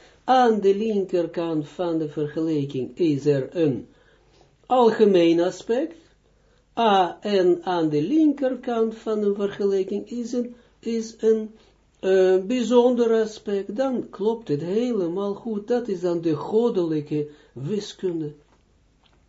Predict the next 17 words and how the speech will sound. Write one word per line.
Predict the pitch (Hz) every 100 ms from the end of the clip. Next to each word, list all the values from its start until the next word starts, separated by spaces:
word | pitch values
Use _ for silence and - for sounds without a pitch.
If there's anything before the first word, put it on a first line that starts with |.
| _ - - - -
Als | 156 170 165 135
de | 151
wiskundige | 156 170 156 - 165 156 147 147 147 - - -
dat, | - 143 147 139 - _ _
en | - 135 135 120
natuurkundige | 139 - 180 170 151 165 151 147 143 139 117 - _ _ _ _ _ _ _ _ _
van | - 151 139
alle | 170 196 190 190 170 160 151 139 - _ _
niveaus, | - 143 147 143 156 151 131
van | - -
elk | 143 175 170
kaliber, | - 147 151 165 143 135 110
kaliber | 127 147 156 123 120 107
tot | - 135 110 _ _ _ _
aan | - 139 135 127 127 -
Einsteins | 170 170 156 - 143 135 117 113 -
toe, | - 202 165